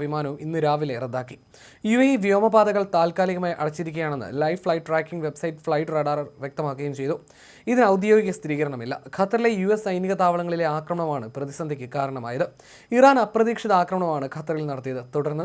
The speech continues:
മേഖലയിലെ സാഹചര്യം സൂക്ഷ്മമായി നിരീക്ഷിക്കുന്നുണ്ടെന്ന് യു എ ഇ വിമാന കമ്പനിയായ ഫ്ലൈ ദുബായ് അറിയിക്കുകയായിരുന്നു. ഇതിനിടയിലാണ് ഖത്തറിൽ വ്യോമപാത തുറന്നുവെന്ന സൂചനകൾ എത്തുന്നത്.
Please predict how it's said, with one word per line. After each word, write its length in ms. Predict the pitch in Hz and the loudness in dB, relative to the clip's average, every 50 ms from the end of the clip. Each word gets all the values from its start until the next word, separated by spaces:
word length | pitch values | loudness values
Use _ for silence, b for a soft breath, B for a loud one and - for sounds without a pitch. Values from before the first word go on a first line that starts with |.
| 226 170 | -4 -4
മേഖലയിലെ 400 | 143 143 151 151 165 160 156 156 151 - | -4 -2 -2 0 0 0 0 -2 -2 -2
സാഹചര്യം 420 | 156 151 151 165 156 160 160 160 B B B B B B _ - - | -2 0 0 -2 -2 -4 -6 -8 B B B B B B _ -4 0
സൂക്ഷ്മമായി 560 | 214 208 208 - - 214 202 202 190 185 180 175 170 | 0 0 0 0 -4 -4 -2 0 0 0 0 0 -2
നിരീക്ഷിക്കുന്നുണ്ടെന്ന് 680 | 165 175 175 - 190 175 180 175 170 160 156 151 151 151 151 | -2 -4 -4 -6 -6 -4 -4 -4 -2 -4 -4 -4 -4 -4 -2
യു 80 | 156 156 165 | -2 -2 -2
എ 20 | 175 170 | -2 -2
ഇ 20 | 147 147 | -2 -2
വിമാന 240 | 151 156 156 165 160 165 | -4 -4 -4 -4 -4 -4
കമ്പനിയായ 340 | 156 151 151 151 151 147 156 151 151 | -6 -4 -4 -2 0 -2 -2 -2 -2
ഫ്ലൈ 140 | 151 143 151 147 147 | -4 -4 -2 -4 -4
ദുബായ് 200 | 143 147 147 139 - 135 | -4 -4 -4 -4 -4 -6
അറിയിക്കുകയായിരുന്നു. 520 | 135 139 139 139 123 127 123 117 123 139 - _ 135 147 | -6 -6 -6 -8 -8 -8 -8 -8 -10 -12 -14 _ -6 -4
ഇതിനിടയിലാണ് 500 | 151 160 156 165 175 160 139 113 98 80 - - | -4 -2 0 2 2 2 0 -2 -6 -10 -6 -4
ഖത്തറിൽ 280 | - 147 - 156 170 185 B B B B B - 131 | -2 -2 -2 -2 -6 -6 B B B B B -6 -4
വ്യോമപാത 480 | 143 147 151 160 151 151 143 135 143 147 151 | -2 0 0 0 0 0 0 0 -2 -4 -4
തുറന്നുവെന്ന 420 | 139 143 151 160 151 143 139 135 135 - | -4 -2 -2 -2 -4 -4 -4 -6 -6 -6
സൂചനകൾ 380 | 147 139 135 143 143 131 123 110 - - - 139 | -6 -6 -4 -4 -4 -4 -6 -6 -8 -10 -10 -10
എത്തുന്നത്. 320 | 135 - 123 120 120 143 | -10 -10 -10 -8 -6 -6